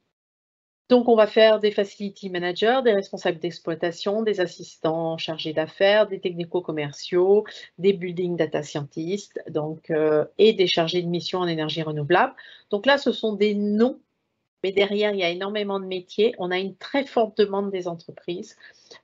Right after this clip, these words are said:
euh, pour, euh, tous les métiers qui se rapprochent, euh, de l'exploitation des bâtiments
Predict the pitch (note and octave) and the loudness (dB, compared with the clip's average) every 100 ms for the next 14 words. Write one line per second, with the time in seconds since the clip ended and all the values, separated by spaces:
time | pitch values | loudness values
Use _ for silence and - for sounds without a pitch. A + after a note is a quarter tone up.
0 | - F3 E3+ E3+ - G#3 G3+ F#3+ F3 - | 0 4 4 0 0 2 4 4 2 2
1 | - A#3+ G#3+ G3+ G3+ - G#3 A3+ - G3 | 2 4 6 4 2 0 0 0 -6 -8
2 | - D#3+ F3 - G3 A3 - - F3 E3+ | -2 0 0 0 0 2 0 0 0 0
3 | D#3+ E3+ F3 E3+ F3 G3 - F#3+ F#3 E3+ | 0 -2 -2 0 -2 -4 -2 0 2 0
4 | - G3+ - - - - - D#3+ F#3 F3 | -2 -6 -6 -20 -20 -20 -10 2 4 4
5 | D#3+ - E3 E3+ G3 - | 0 -10 -6 -2 -4 -6